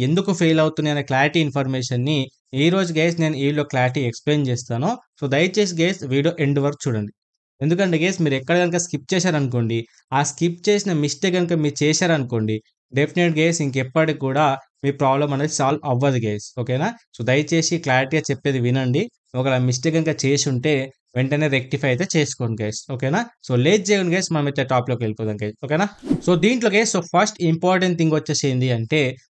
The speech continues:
ఒకవేళ మీ ఛానల్‌కి గనుక కమ్యూనిటీ గైడ్‌లైన్‌కి సంబంధించిన స్ట్రైక్ గనుక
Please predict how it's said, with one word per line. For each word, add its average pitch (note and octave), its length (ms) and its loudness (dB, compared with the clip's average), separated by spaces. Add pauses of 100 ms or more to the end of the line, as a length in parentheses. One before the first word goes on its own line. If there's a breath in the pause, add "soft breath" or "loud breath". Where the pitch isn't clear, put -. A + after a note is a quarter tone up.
ఒకవేళ F#3+ 400 2
మీ F#3+ 200 0
ఛానల్‌కి D#3 420 2
గనుక A#2+ 280 -2 (380)
కమ్యూనిటీ F3+ 500 2
గైడ్‌లైన్‌కి E3 580 0
సంబంధించిన D#3 500 -2
స్ట్రైక్ C#3+ 380 -2
గనుక D3 200 0